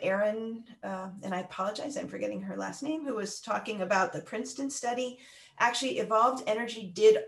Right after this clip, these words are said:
all the fine scale modeling, did the modeling of the energy system for the Princeton study, uh, as well. So some of the methods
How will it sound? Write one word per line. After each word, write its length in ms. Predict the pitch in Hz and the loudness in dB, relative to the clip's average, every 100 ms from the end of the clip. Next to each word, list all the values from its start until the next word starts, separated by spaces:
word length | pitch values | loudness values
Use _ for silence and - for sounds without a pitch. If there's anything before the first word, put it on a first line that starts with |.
| - _ _ _ | -8 _ _ _
all 160 | 208 240 | 6 6
the 260 | 240 214 - | 8 6 6
fine 180 | 226 208 | 4 4
scale 300 | - 190 180 | 2 -2 0
modeling, 440 | 185 175 - 202 | 0 -2 -2 -2
did 220 | 180 247 | 4 4
the 60 | 196 | 4
modeling 580 | 190 143 180 139 117 165 - - _ _ _ - | 2 0 0 -2 -6 -10 -14 -20 _ _ _ -2
of 100 | 208 | 0
the 120 | 185 | 2
energy 280 | 202 196 185 | 2 2 0
system 540 | 175 170 - - - - _ _ | -2 -6 -6 -8 -10 -18 _ _
for 180 | - 208 | 2 4
the 180 | 175 170 | 4 0
Princeton 520 | - 220 196 - 175 | -6 -6 -6 -4 -4
study, 560 | 151 - 143 - - - _ _ - | -4 0 0 -2 -10 -20 _ _ -6
uh, 280 | 180 - - - | -4 -4 -8 -6
as 180 | 190 196 | -6 -4
well. 280 | - 202 - | -2 -2 -2
So 420 | - 208 185 170 - _ _ _ _ _ _ _ | 6 10 10 8 4 _ _ _ _ _ _ _
some 320 | - - 240 | -10 -2 -2
of 80 | 240 | 0
the 80 | 202 | 0
methods 480 | 170 196 254 254 | 0 0 0 -4